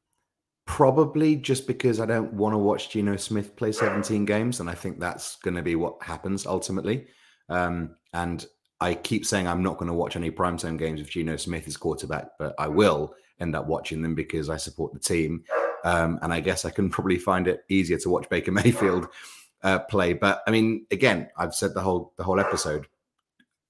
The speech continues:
build me a championship roster for twenty twenty-three, and getting Baker Mayfield does nothing really to, to take you in that direction. If anything,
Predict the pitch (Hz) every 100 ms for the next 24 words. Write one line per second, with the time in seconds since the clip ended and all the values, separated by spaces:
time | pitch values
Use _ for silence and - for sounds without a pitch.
0 | - 82 78 - 95 85 95 85 - 92
1 | 80 87 85 85 76 80 - 82 76 82
2 | 80 - 104 80 71 71 - _ _ _
3 | _ _ _ _ - - 82 82 87 85
4 | 85 85 85 82 85 78 82 82 - 80
5 | 80 80 78 82 76 73 _ _ - 78
6 | - 104 76 78 80 - 78 76 - -
7 | 95 113 107 - 82 82